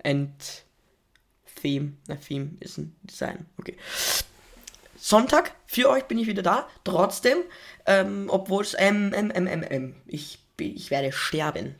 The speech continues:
Leute. Obwohl es eine angenehme, geile Folge war, die sehr, sehr kurz war, ich,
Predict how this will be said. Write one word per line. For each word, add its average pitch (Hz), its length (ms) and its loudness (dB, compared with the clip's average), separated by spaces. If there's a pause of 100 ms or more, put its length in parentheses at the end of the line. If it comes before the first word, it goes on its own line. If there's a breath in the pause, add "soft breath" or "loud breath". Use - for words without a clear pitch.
Leute. - 340 -8 (640 soft breath)
Obwohl 226 340 4
es - 160 -2
eine 240 140 2
angenehme, 240 380 2
geile 214 220 2
Folge 196 280 4
war, 247 140 2 (240 loud breath)
die 226 140 2
sehr, 226 220 0
sehr 208 140 -2
kurz 240 400 -4
war, 175 200 2
ich, 170 240 -2